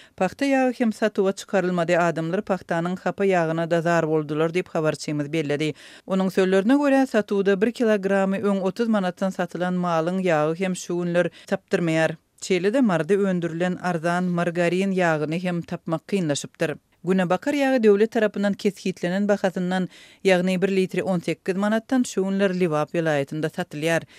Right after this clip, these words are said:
Emma Türkmenabadyň gök bazarynda günebakar ýagy satylanda uly nowatlar döreýär, hyrydarlaryň sany gün-günden artýar. Azatlyk radiosyna gowşan videoda döwletiň garamagyndaky sowda nokadynda ösümlik ýagynyň satylan wagtynda dören nowaty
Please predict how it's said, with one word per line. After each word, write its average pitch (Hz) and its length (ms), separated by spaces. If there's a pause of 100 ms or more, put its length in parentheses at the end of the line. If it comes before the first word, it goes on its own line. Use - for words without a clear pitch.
(200)
Emma 160 200
Türkmenabadyň 160 640
gök 180 260
bazarynda 208 440
günebakar 165 480
ýagy 160 260
satylanda 160 500
uly 170 280
nowatlar 160 420
döreýär, 160 460 (420)
hyrydarlaryň 165 720
sany 170 340
gün-günden 156 600
artýar. 165 360 (360)
Azatlyk 160 440
radiosyna 254 420
gowşan 180 460
videoda 208 440
döwletiň 170 440
garamagyndaky 170 720
sowda 170 460
nokadynda 156 640 (340)
ösümlik 170 500
ýagynyň 170 460
satylan 156 400
wagtynda 185 460
dören 156 380
nowaty 147 520